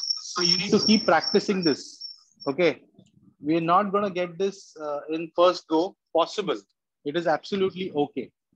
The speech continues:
No problem. So one thing what you can do is that if you're not able to lift it, um, maybe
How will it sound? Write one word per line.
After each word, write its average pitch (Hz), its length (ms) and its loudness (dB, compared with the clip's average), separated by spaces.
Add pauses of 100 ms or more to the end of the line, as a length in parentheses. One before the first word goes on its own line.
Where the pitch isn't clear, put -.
No 180 180 2
problem. 127 420 -2 (1200)
So 233 340 4 (140)
one 202 460 2
thing 214 220 -6
what 196 160 -2
you 202 80 -4
can 190 240 -6
do 175 160 -2
is 180 160 -4
that 151 260 2
if 160 120 -4
you're 185 100 2
not 175 240 0
able 185 240 -2
to 196 120 -2
lift 170 360 -2
it, 120 160 -6 (440)
um, 165 500 2 (180)
maybe 196 800 -4